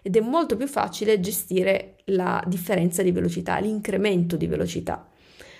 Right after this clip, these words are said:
Questo esercizio però è stancante, esattamente come i venticinque metri fatti più velocemente, quindi va fatto in maniera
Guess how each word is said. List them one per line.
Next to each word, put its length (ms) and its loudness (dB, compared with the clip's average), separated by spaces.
Questo 240 4
esercizio 540 0
però 180 4
è 40 4
stancante, 760 0
esattamente 640 2
come 240 2
i 20 2
venticinque 540 0
metri 300 0
fatti 360 -4
più 140 -2
velocemente, 840 -2
quindi 360 2
va 520 0
fatto 880 0
in 100 0
maniera 800 2